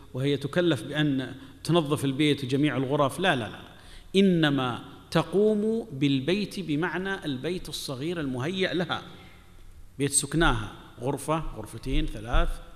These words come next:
وما إلى ذلك، وبالقدر الذي تستطيعه، فلا يكلف الله نفسا إلا وسعها. بقي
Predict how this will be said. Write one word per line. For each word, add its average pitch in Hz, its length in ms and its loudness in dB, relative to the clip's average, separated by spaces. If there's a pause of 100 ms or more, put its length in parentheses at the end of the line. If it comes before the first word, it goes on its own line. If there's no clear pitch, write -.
(160)
وما 135 200 0
إلى 151 220 2
ذلك، 143 480 0 (300)
وبالقدر 190 720 6 (360)
الذي 180 480 4 (580)
تستطيعه، 151 720 0 (340)
فلا 131 160 -2
يكلف 147 400 -2
الله 143 260 2
نفسا 175 460 2 (320)
إلا 156 160 6
وسعها. - 420 -2 (440)
بقي 170 360 4